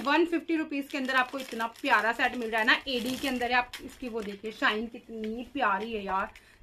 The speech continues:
सच में इतना सुंदर लग रहा है ना ये वाला set, मुझे literally इतना पसंद आया है ये, and just one fifty का है। आप इसे Indo Western पे भी पहन सकते हो, Western पे भी वियर कर सकते हो, बहुत classy लगेगा, seriously बहुत classy लगेगा।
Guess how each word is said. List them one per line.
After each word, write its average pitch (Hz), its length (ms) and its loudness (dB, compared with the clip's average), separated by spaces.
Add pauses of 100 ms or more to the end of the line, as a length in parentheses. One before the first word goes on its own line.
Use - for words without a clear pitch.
(180)
सच 302 260 4
में 339 160 6
इतना 311 360 4
सुंदर 294 560 6
लग 277 160 6
रहा 233 140 6
है 226 80 4
ना 269 60 2
ये 254 260 4
वाला 254 260 6
set, 254 360 -2
मुझे 269 240 2
literally 254 480 0
इतना 302 280 0
पसंद 262 360 -4
आया 220 200 2
है 220 220 0
ये, 320 140 -4 (400)
and 240 160 -2
just 294 240 4
one 262 260 6
fifty 277 320 -6
का 285 140 -4
है। 302 160 4
आप 262 240 6
इसे 302 140 -2 (200)
Indo 277 180 2
Western 302 320 2
पे 302 80 0
भी 302 60 0
पहन 277 240 4
सकते 269 260 -8
हो, 269 300 2
Western 254 360 0
पे 247 80 -6
भी 247 80 -2
वियर 233 200 -4
कर 220 160 -6
सकते 220 300 -12
हो, 240 80 -4
बहुत 208 460 -4
classy 233 320 -6
लगेगा, 185 440 -10
seriously 302 460 -2
बहुत 233 200 -2
classy 220 300 -6
लगेगा। 220 360 -6